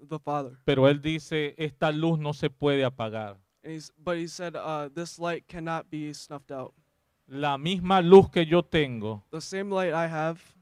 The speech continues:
Speaker 2: ahora va a estar en ustedes.
Speaker 1: will now be on you guys.
Speaker 2: Ahora ustedes son la luz del mundo.
Speaker 1: Now you guys are the light of the world.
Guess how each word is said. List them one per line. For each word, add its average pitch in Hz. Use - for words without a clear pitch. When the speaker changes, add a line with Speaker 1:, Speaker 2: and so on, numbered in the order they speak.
Speaker 2:
ahora 147
va 143
a 143
estar 135
en 139
ustedes. 120
Speaker 1:
will 151
now 170
be 170
on 151
you 151
guys. 127
Speaker 2:
Ahora 147
ustedes 160
son 143
la 120
luz 135
del 113
mundo. 113
Speaker 1:
Now 160
you 180
guys 175
are 165
the 156
light 151
of 139
the 139
world. 135